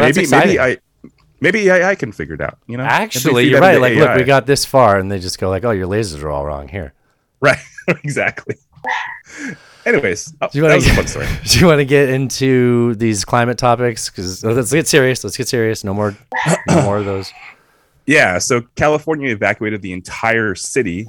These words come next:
Speaker 2: of South Lake Tahoe Monday as the Caldor fire, uh, Caldor fire has now, uh, encroached upon the popular resort town.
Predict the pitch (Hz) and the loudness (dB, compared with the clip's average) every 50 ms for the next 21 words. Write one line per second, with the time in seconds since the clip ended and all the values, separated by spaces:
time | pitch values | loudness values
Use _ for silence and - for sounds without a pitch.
0 | - _ - 90 - - - 95 90 90 - - 87 85 - - - 107 101 92 | -16 _ -14 -12 -12 -6 -4 -2 -2 -2 -4 -6 -10 -10 -10 -8 -4 -4 -4 -2
1 | 95 87 87 87 85 85 85 87 90 87 - _ - - - _ _ _ - 85 | -4 -6 -8 -8 -8 -6 -6 -6 -6 -6 -8 _ -20 -20 -20 _ _ _ -4 -4
2 | 85 85 - - 90 78 - - - 101 98 98 98 95 92 92 - - 95 85 | -4 -4 -4 -8 -10 -10 -10 -8 -4 -2 -2 -2 -2 -4 -4 -4 -6 -4 -4 -4
3 | 87 87 90 - _ _ _ - 101 87 - - - 117 113 104 95 87 85 - | -2 -4 -6 -8 _ _ _ -16 -16 -16 -12 -6 -4 -4 -4 -4 -6 -8 -8 -6
4 | - 107 104 87 82 82 82 90 85 - 92 90 90 87 82 82 _ _ _ _ | -4 -2 -2 -2 -4 -6 -8 -10 -12 -10 -6 -6 -6 -6 -6 -10 _ _ _ _
5 | _ _ _ _ _ _ _ _ _ _ _ _ _ _ _ _ _ _ - 82 | _ _ _ _ _ _ _ _ _ _ _ _ _ _ _ _ _ _ -10 -8
6 | 82 82 82 76 65 - _ _ _ _ _ _ _ - 95 90 80 - 113 98 | -6 -6 -6 -6 -8 -12 _ _ _ _ _ _ _ -14 -12 -10 -6 -2 -2 -2
7 | 95 - - 98 - - 95 90 87 82 76 - - 95 87 85 78 90 85 87 | -2 -2 -6 -12 -8 -6 -6 -6 -6 -8 -12 -10 -6 -6 -6 -4 -6 -8 -8 -8
8 | 82 80 80 78 - 98 90 90 80 - - 85 82 82 | -8 -8 -8 -8 -6 -4 -4 -4 -6 -6 -8 -8 -8 -10